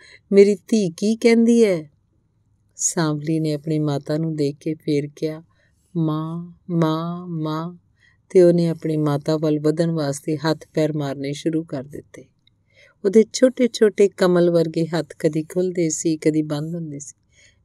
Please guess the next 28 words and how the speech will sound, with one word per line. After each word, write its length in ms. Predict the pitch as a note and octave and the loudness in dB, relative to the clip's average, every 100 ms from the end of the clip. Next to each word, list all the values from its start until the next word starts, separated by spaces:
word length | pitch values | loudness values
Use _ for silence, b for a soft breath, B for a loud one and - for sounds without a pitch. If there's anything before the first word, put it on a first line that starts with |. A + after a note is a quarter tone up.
| - | 0
"ਮੈਂ 140 | G#3 | 2
ਸਮਝ 480 | G3+ - G3+ G#3 F#3+ | 2 2 2 2 2
ਗਈ, 480 | F3 F3 F3 E3+ E3 | 4 6 6 4 0
ਮੈਂ 200 | D#3+ D#3 | 0 -2
ਸਮਝ 460 | D3+ E3 D#3+ E3 E3 | -2 -4 -2 -4 -4
ਗਈ," 260 | D#3 D3+ | -2 -4
ਕਹਿ 260 | D3+ E3 E3 | -2 -2 -2
ਕੇ 200 | E3+ E3+ - b b b b b - | -4 -8 -10 b b b b b -2
ਮਾਤਾ 360 | F3+ E3+ E3 E3 | 4 4 4 2
ਨੇ 140 | E3 | 2
ਸਾਂਵਲੀ 440 | D#3+ E3+ D3+ D3 D3+ | 0 -2 0 -2 -2
ਨੂੰ 160 | D3+ | -4
ਚੁੱਕ 240 | D3+ F3 E3 | -2 -4 0
ਕੇ 140 | D#3+ | 0
ਹਿੱਕ 320 | D3 D#3 - D#3 | 0 -2 -2 -4
ਨਾਲ 260 | D#3+ E3 | -4 -4
ਲਾ 160 | D3+ C3+ | -6 -8
ਲਿਆ। 280 | C3 C3+ D3+ _ _ _ _ - | -14 -18 -20 _ _ _ _ -10
ਉਸ 180 | F#3 F3+ | -2 0
ਵੇਲੇ 240 | E3 D#3 | 2 2
ਸਾਂਵਲੀ 500 | D3+ D#3+ D3+ D3+ D#3+ | 0 -2 -2 -2 -2
ਦੀ 140 | E3 | -2
ਮਾਤਾ 380 | D#3+ C#3+ C#3+ D3 | -4 -4 -4 -4
ਦਾ 140 | C#3+ C#3+ | -4 -4
ਦੁੱਧ 340 | C#3+ E3 E3+ | -2 -2 -2
ਉਤਰ 300 | D#3+ D#3 C3+ | -6 -6 -8
ਆਇਆ 280 | C3 C#3 C#3 | -10 -14 -16
ਸੀ। 340 | - A#2+ - | -14 -14 -18